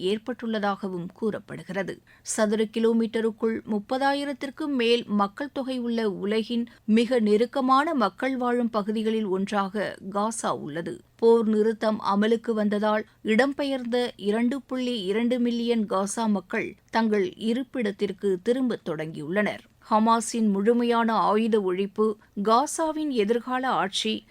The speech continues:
சர்வதேச அமைதி வாரியம் மேற்பார்வையில் பாலஸ்தீன நிபுணர்கள்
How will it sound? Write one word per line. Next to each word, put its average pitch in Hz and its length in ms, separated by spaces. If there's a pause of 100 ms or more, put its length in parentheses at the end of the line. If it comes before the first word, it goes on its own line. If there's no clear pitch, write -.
(120)
சர்வதேச 294 760
அமைதி 240 440
வாரியம் 240 500
மேற்பார்வையில் 214 800 (200)
பாலஸ்தீன 294 680
நிபுணர்கள் 220 640